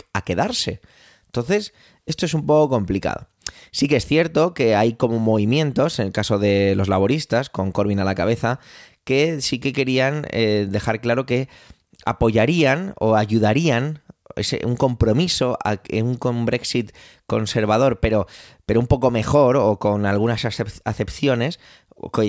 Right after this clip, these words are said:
como ellos calificaron ese desastroso, eh, propuesta de salida, para poder avanzar. Bueno, oye, parece que en algunos casos hay algunos movimientos, ¿no? Otros prefieren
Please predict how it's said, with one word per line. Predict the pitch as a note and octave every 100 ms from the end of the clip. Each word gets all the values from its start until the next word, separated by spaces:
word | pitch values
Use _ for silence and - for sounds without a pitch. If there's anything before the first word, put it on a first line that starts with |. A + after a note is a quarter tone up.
| -
como | A2 G#2+
ellos | A2+ A#2+
calificaron | - G#2+ A2+ A2+ A2
ese | A2 A2
desastroso, | G2+ G2+ - - B2+ - F#2 - _ _ _ _ -
eh, | G#2 G2 F#2+ F#2 F#2 F2+ E2
propuesta | - G#2 G#2+ A2 -
de | G2
salida, | - C3 C3 C#3+ - - - _
para | - A2+
poder | A2+ A2 A#2
avanzar. | - F#2+ F#2+ - - - _ _ _ _
Bueno, | F3+ B3 -
oye, | - E3 - _ _
parece | G2 A2 D3
que | -
en | B2
algunos | A2+ C#3+ C3+
casos | - D#3+ C#3+
hay | C#3
algunos | A#2+ B2+ B2+
movimientos, | A2+ G#2+ G#2 D#3 G#2+ G2 G2+
¿no? | F3 C4 _ - - - - - -
Otros | - A#3 A#3+
prefieren | - E3 E3+ F3+ E3+ D#3 C#3+